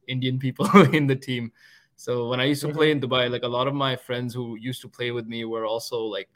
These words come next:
Speaker 1: uh, Pakistani. So, uh, we used to watch, like, India-Pakistan game all the time, you know, like, especially when they used to come to
Speaker 2: Mm-hmm.
Speaker 1: Sharjah. So, um, I think Wasim Akram, uh, Waqar Younis, like, all the fast bowlers that you guys <laughs> had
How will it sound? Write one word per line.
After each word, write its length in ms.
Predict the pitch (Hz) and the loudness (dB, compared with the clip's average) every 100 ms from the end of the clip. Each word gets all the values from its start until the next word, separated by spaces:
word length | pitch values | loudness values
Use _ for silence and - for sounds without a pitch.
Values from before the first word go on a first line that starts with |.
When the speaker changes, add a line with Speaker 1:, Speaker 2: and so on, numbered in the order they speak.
| - | -10
Speaker 1:
uh, 180 | 98 95 - | -8 -8 -8
Pakistani. 480 | 113 - 117 110 98 | -10 -10 -10 -10 -8
So, 260 | 120 110 - _ _ _ - | -6 -6 -8 _ _ _ -6
uh, 340 | 107 110 107 | -4 -2 -2
we 120 | 117 | 2
used 160 | 151 143 | 4 4
to 80 | 147 | 2
watch, 260 | 131 131 | 2 2
like, 220 | 123 104 _ - | 0 -6 _ -4
India-Pakistan 680 | 127 127 123 117 - 117 | 0 0 0 -4 -4 -4
game 200 | 113 113 | -4 -4
all 140 | 107 110 | -4 -4
the 80 | 107 | -6
time, 340 | 107 104 104 | -8 -8 -8
you 60 | 98 | -8
know, 240 | 98 95 _ - | -8 -12 _ -12
like, 140 | 104 - | -12 -10
especially 360 | - 131 - | -2 0 2
when 140 | 123 120 | 0 0
they 80 | 113 | 0
used 180 | 117 | -2
to 80 | 117 | -4
come 160 | 110 113 | -6 -6
to 60 | 110 | -4
Speaker 2:
Mm-hmm. 140 | 139 | -4
Speaker 1:
Sharjah. 320 | 107 107 110 | -4 -4 -6
So, 320 | - 107 104 _ _ _ _ - | -6 -8 -8 _ _ _ _ -6
um, 500 | 117 113 107 104 104 117 - - | -2 2 2 0 -4 -12 -20 -6
I 80 | 123 | -2
think 160 | 127 143 | 2 4
Wasim 320 | 135 147 147 | 4 6 6
Akram, 680 | 143 143 135 135 135 135 135 | 6 4 0 2 2 0 -2
uh, 140 | - 113 | -4 -6
Waqar 320 | 120 131 127 | -4 0 2
Younis, 360 | 127 127 123 120 | 2 2 0 -2
like, 100 | 123 | 0
all 120 | 123 | 0
the 100 | 127 | 0
fast 320 | 127 120 113 | 0 -2 0
bowlers 360 | 120 120 120 117 | -2 0 -2 -2
that 100 | 117 | -4
you 100 | 113 | -2
guys 220 | 120 131 | 2 2
<laughs> 120 | 127 147 | 2 4
had 200 | 139 | 4